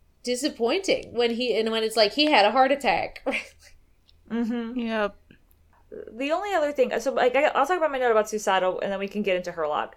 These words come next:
Speaker 2: My note about Susato is, especially in the very beginning, I felt like Susato was being not, like,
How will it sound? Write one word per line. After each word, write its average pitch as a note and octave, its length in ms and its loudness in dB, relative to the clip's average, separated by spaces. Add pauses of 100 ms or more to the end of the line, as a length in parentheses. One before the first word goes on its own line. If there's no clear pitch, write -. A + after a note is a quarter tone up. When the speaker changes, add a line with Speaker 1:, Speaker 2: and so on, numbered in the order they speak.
(300)
Speaker 2:
My B3+ 80 -2
note D#4 160 2
about F4+ 180 2
Susato F#3+ 580 0
is, F3+ 420 -2 (760)
especially B3 560 0
in B3+ 60 -2
the A#3+ 80 0
very G3+ 360 0
beginning, G#3 680 -4 (640)
I A3+ 260 4
felt D4+ 300 2
like A#3 180 4
Susato A3 640 0
was G#3+ 160 2
being G3 540 -10 (420)
not, G#3+ 400 0
like, G#3 380 0